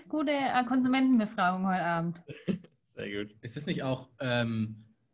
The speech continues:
Speaker 3: schlussendlich auch, äh, in dem Sinne des neuen Weingesetzes auch so ein, so ein Zie-, so eine Zielsetzung davon?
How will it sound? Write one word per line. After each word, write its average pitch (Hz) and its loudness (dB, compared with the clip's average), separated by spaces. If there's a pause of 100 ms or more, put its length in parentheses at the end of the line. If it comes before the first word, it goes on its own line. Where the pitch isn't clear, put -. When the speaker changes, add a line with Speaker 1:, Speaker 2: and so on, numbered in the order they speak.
(260)
Speaker 3:
schlussendlich 143 -4
auch, 131 -2
äh, 127 0
in 127 -4
dem 135 0
Sinne 131 0
des 113 -6
neuen 117 -2
Weingesetzes 143 -2
auch 135 -4
so 156 -6
ein, 139 0
so 135 -2
ein 120 0
Zie-, 131 -6
so 127 -2
eine 123 0
Zielsetzung 143 0
davon? 165 0